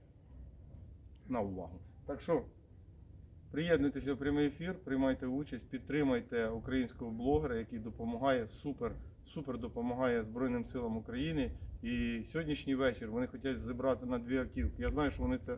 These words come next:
зроблять. Так що слава нашим Збройним силам, слава таким людям, які допомагають, і всім, всім, всім небайдужим. Тому що з миру по нитки, Путіну петля. Ну, а ми щас підцепимо нашого прицепчика, покажемо, як ми це зробимо.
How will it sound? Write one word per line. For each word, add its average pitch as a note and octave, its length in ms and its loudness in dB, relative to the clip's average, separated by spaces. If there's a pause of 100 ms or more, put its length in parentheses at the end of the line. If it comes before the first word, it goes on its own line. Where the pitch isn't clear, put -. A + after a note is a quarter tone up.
зроблять. G#2+ 480 0 (320)
Так C3+ 180 6
що C3+ 200 2 (380)
слава D3+ 280 6
нашим C#3 320 6
Збройним C#3 360 10
силам, C3+ 360 8 (800)
слава D3+ 400 6
таким C3+ 400 4
людям, C3 280 4
які C3 180 0
допомагають, C3 840 2
і B2 80 -2
всім, C3 260 -4
всім, - 180 -6
всім C3+ 240 0
небайдужим. G#3 640 0 (160)
Тому B3 180 -4
що - 180 -4
з - 60 -2
миру E3+ 220 0
по D3 120 -2
нитки, C#3+ 300 0
Путіну B2+ 300 -4
петля. A2+ 320 -6
Ну, D3 100 4
а D3 100 6
ми C#3+ 140 4
щас C3+ 160 -2 (360)
підцепимо C3+ 540 4 (420)
нашого C#3+ 300 8
прицепчика, E3 560 4
покажемо, C3 480 4
як B2 120 6
ми B2+ 120 6
це C3 140 -2
зробимо. C3 580 4